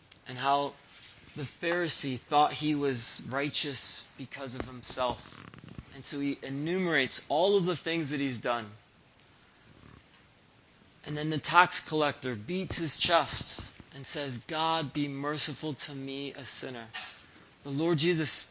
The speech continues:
tells his disciples, he said, he said, "You see that man?" So God in the flesh declaring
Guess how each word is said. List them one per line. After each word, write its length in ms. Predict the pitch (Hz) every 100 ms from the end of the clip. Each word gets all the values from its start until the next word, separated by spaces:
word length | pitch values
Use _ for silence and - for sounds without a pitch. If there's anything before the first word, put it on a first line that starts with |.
| -
tells 220 | 147 151
his 160 | 170
disciples, 560 | 160 151 160 160 135 110
he 60 | 117
said, 240 | - 131 - - - -
he 80 | 135
said, 240 | 147 120
"You 60 | 131
see 220 | - 175
that 220 | 160 165
man?" 300 | 165 170 180 165 - - - - - - - -
So 220 | - 110 110 - - - - - - - - -
God 220 | 135 120
in 80 | 139
the 60 | 127
flesh 460 | - 135 110 -
declaring 720 | - 135 - 185 180 170 139